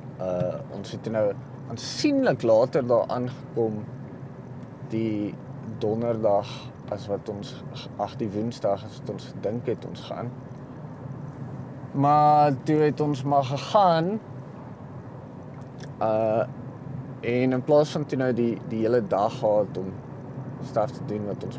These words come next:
beplan het. Ek weet, dis nou soos, ja, jy klaar, ek was ons toe op vakansie. I know. Ek kla nie rarig nie, ek sê net wat gebeur het. Ehm,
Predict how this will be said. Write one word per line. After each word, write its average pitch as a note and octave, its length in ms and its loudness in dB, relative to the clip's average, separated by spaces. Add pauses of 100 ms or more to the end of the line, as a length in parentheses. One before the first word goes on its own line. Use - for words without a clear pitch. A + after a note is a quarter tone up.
beplan B2+ 340 0
het. A2 220 -4 (520)
Ek A#2 80 -6
weet, A#2 220 2
dis G#2 160 -4
nou G2+ 100 -8
soos, - 280 -10
ja, A2 120 0 (100)
jy G#2+ 200 -4
klaar, A2 280 -2
ek A2 160 -10
was - 200 -8
ons G#2+ 100 -12
toe G#2+ 100 -6
op - 200 -10
vakansie. G2+ 400 -8 (580)
I G2+ 80 -4
know. E2+ 140 -2 (500)
Ek - 160 -8
kla D3+ 220 8 (100)
nie C3 160 4
rarig G2+ 320 4
nie, G#2 160 -8
ek - 80 -12
sê B2 180 -4
net A#2 220 -4
wat - 220 -6
gebeur G2 260 -2
het. D2+ 220 -4 (920)
Ehm, F#2+ 300 -4